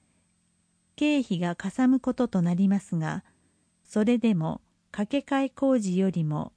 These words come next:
安価に済むとのことです。ただし、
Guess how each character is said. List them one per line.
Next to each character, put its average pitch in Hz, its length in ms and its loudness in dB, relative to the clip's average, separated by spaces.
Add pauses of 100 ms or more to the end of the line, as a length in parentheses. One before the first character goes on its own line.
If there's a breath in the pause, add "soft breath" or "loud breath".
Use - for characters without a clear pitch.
安 240 200 4
価 208 180 -2
に 165 140 0
済 202 220 2
む 180 120 2
と 160 140 -6
の 147 140 -4
こ - 140 -10
と 147 120 -6
で 143 160 -10
す。 - 240 -20 (1300)
た 247 140 2
だ 208 160 2
し、 - 320 -10